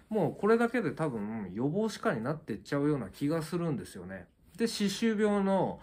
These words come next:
YouTubeもいろんなの見て、あ、歯周病が、でも歯石とかプラークとか、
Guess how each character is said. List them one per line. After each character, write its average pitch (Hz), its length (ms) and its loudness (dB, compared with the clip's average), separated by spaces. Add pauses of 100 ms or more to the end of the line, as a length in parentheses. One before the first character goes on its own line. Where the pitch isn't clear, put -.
(220)
YouTube 175 580 4
も 117 200 0
い 120 60 -2
ろ 170 160 4
ん 170 60 4
な 170 100 4
の 120 100 0
見 110 160 -4
て、 101 360 -8 (260)
あ、 175 140 2
歯 180 180 -2
周 240 300 2
病 214 200 6
が、 175 360 2 (500)
で 202 80 2
も 165 160 2
歯 - 220 -2
石 262 320 0
と 262 160 2
か 156 220 4
プ 175 180 0
ラ 196 160 6
ー 160 80 0
ク - 100 -14
と 123 120 -4
か、 123 360 0